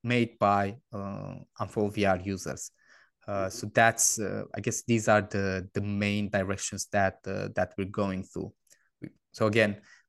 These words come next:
Speaker 1: bringing all the V R features in, in the web app and making, uh, Unfold V R creations both, um, discoverable in, in a TikTok-like feed, uh, and mintable, uh, as three D N F Ts, just like, uh, the butterflies are,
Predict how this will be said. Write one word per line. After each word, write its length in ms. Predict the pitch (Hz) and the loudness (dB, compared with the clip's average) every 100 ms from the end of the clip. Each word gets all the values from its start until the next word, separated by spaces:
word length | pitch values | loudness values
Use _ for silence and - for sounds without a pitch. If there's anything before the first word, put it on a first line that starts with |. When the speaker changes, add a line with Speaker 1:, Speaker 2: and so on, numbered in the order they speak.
| - | 0
Speaker 1:
bringing 420 | 123 120 113 113 - | 2 4 4 2 2
all 160 | 127 | 2
the 100 | 135 | 2
V 140 | 123 131 | 4 4
R 100 | 117 | 4
features 480 | - 113 120 107 - | 2 -4 -2 -4 -4
in, 300 | 113 110 107 | -4 -2 -2
in 120 | 107 104 | -2 0
the 80 | |
web 260 | 107 139 135 | 4 6 8
app 240 | 120 120 - _ _ _ | 6 6 0 _ _ _
and 300 | - 104 104 | -6 -2 0
making, 540 | 110 120 120 117 110 98 | 4 4 2 0 0 0
uh, 340 | 95 101 98 - | 0 0 -2 -2
Unfold 340 | 104 98 117 110 | -4 -2 0 4
V 60 | 110 | 4
R 80 | |
creations 760 | 104 - 107 - 104 101 - - | 4 2 2 0 -4 -6 -8 -10
both, 540 | - - 123 139 - - - | -6 4 6 6 4 -8 -6
um, 640 | 113 107 104 101 98 98 98 _ _ - | -2 0 0 0 -4 -8 -12 _ _ -8
discoverable 800 | 110 - 131 127 123 120 127 123 | -4 2 4 4 4 2 2 0
in, 320 | 113 107 104 104 | -2 -2 -4 -6
in 160 | 104 104 | -6 -8
a 80 | - | -4
TikTok-like 640 | - 143 131 113 110 107 107 | -2 0 0 0 2 2 2
feed, 460 | - 113 110 110 - - - - - | -4 -2 0 -2 -6 -20 -20 -20 -4
uh, 180 | 104 104 | 0 2
and 420 | - 113 110 107 104 | 2 2 2 0 2
mintable, 640 | 135 135 101 98 98 110 - | 0 0 0 2 0 -4 -2
uh, 220 | 107 101 | 0 2
as 220 | 101 101 | 2 0
three 160 | - 120 | 2 2
D 100 | 110 | 4
N 100 | 104 | 2
F 180 | 101 - | 0 0
Ts, 260 | 104 98 | -2 -2
just 260 | - 107 - | -2 -4 2
like, 320 | 101 98 - | 4 4 2
uh, 180 | 101 95 95 | -4 -4 -4
the 80 | |
butterflies 640 | 95 101 101 98 98 95 - | 2 2 2 -2 0 -2 -2
are, 440 | 92 90 90 87 | 0 2 0 -4